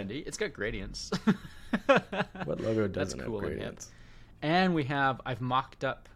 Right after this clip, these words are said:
Speaker 1: like, really rough, uh, landing page. So I'm hoping that we can have the landing page design finished by Monday,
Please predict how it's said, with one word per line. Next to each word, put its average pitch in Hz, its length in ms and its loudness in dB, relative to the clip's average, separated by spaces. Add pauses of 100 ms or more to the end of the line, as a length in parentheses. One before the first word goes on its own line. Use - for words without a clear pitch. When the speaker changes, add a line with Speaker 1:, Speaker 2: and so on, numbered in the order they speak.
Speaker 1:
like, 107 160 -6
really 120 320 0
rough, 104 540 -4 (120)
uh, 101 280 -6
landing 156 240 2
page. - 260 -12
So - 80 -10
I'm 95 80 -8
hoping 151 280 -2
that 107 260 -4 (100)
we 113 100 -10
can 123 140 -8
have 107 680 -8
the 104 80 -8
landing 117 300 -6
page 107 500 -8
design 120 1160 -4
finished 113 460 -6 (100)
by 104 460 -4
Monday, 131 460 0